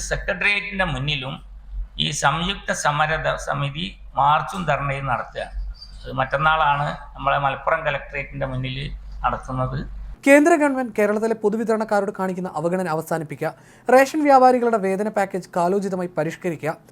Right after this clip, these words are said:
Speaker 2: കെ ടി പി ഡി എസ് ആക്ടിലെ അപാകതകൾ പരിഹരിക്കുക, റേഷൻ വ്യാപാരി ക്ഷേമനിധി കാര്യക്ഷമമാക്കുക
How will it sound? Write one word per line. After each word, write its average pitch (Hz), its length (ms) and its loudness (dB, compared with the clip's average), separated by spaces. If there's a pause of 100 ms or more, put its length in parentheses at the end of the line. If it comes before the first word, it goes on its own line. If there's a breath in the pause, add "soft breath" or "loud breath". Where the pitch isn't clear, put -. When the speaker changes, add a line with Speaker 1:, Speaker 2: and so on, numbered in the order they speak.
(180)
Speaker 2:
കെ 285 80 8 (100)
ടി 330 160 2
പി 294 140 2
ഡി 277 80 2
എസ് 262 200 -4
ആക്ടിലെ 214 280 -2 (180)
അപാകതകൾ 208 480 4
പരിഹരിക്കുക, 160 420 -2 (220)
റേഷൻ 220 300 2
വ്യാപാരി 208 400 6 (120)
ക്ഷേമനിധി 214 520 -2
കാര്യക്ഷമമാക്കുക 196 720 0